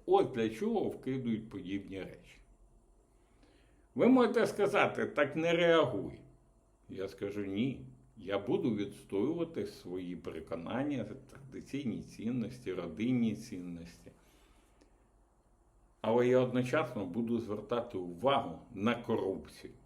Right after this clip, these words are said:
Ми перевернемо зараз декларації все, всіх авторів цього закону, починаючи з Шуляк.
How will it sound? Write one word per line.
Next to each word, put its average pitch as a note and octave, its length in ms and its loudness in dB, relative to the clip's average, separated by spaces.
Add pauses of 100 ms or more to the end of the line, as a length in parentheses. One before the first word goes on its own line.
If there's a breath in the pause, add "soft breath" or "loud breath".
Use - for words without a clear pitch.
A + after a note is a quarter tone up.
(1400 soft breath)
Ми A2+ 180 4
перевернемо A#2+ 880 2
зараз F#2+ 440 -2
декларації G#2+ 880 0
все, F#2+ 260 -2
всіх C3+ 680 0
авторів A#2 580 0
цього G2+ 200 0
закону, A#2 480 -2
починаючи G2 760 -4
з - 40 -6
Шуляк. - 640 -2